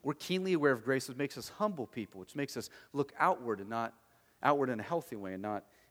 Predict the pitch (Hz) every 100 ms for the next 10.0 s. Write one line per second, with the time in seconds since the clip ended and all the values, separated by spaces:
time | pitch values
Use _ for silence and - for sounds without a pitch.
0 | - 127 117 101 92 - 107 98 120 117
1 | 104 113 101 - 107 104 101 - _ _
2 | _ - - 113 - 113 110 - 110 92
3 | 95 90 92 - 110 92 92 92 - 107
4 | 98 95 92 - - - 101 - 120 117
5 | 101 104 104 90 92 85 90 101 101 101
6 | - 98 92 85 - - 82 - - -
7 | 98 - - - _ _ _ _ _ _
8 | - - - - _ _ _ _ _ _
9 | - 147 147 143 131 123 156 170 165 131